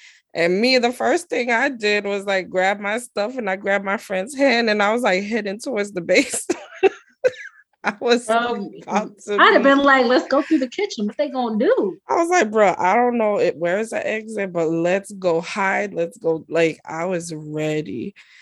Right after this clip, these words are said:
Speaker 1: Come to find out, the commotion, 'cause we were hearing some, we were hearing a fight, we were hearing someone had a gun, we were hearing random stuff, and then come to find out, it was this woman who,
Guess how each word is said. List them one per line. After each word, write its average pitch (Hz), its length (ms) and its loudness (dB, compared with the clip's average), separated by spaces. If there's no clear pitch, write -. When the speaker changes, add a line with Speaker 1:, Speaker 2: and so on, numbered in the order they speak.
Speaker 1:
Come 185 240 2
to 180 100 4
find 160 440 -2
out, 156 420 -4
the 151 80 -8
commotion, 170 760 0
'cause 190 240 -2
we 262 120 0
were 359 120 4
hearing 233 340 2
some, 170 260 -4
we 165 80 -4
were 185 80 -2
hearing 202 140 -6
a 147 40 -14
fight, 196 580 0
we 165 80 -4
were 165 80 2
hearing 175 260 2
someone 156 320 -6
had 143 220 -10
a - 40 -10
gun, 170 540 -2
we 175 140 -4
were 175 140 0
hearing 160 440 -2
random 165 540 2
stuff, 151 680 -2
and 151 200 -2
then 156 160 -2
come 190 260 -2
to 180 80 0
find 151 380 -4
out, 151 180 -2
it 165 140 2
was 165 220 2
this 151 260 -6
woman 151 560 -4
who, 147 340 -6